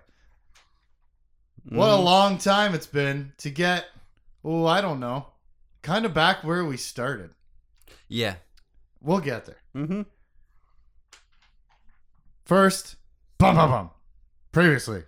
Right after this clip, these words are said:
Speaker 1: on Forever Canon, Corran pours torment into students. Leia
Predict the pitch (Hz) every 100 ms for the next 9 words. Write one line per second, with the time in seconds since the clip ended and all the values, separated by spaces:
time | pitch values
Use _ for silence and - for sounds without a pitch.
0 | _ _ _ _ _ 139 151 165 170 165
1 | 170 160 131 92 - _ _ _ _ _
2 | _ _ _ - 226 233 170 127 135 214
3 | 226 175 - 240 220 170 196 - 107 156
4 | 196 214 - 262 233 156 104 - - _
5 | _ _ _ _ _ _ _ _ _ _
6 | _ _ 135 233 233 185